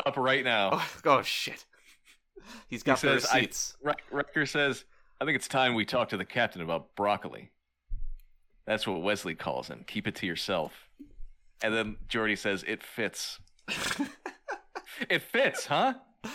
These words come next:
Speaker 1: Does it?
Speaker 2: Must be his, um, I don't know, his nutritious nature.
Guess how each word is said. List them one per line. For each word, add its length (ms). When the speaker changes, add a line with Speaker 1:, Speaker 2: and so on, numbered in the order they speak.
Speaker 1:
Does 200
it? 160
Speaker 2:
Must 300
be 180
his, 240
um, 440
I 100
don't 100
know, 100
his 120
nutritious 600
nature. 420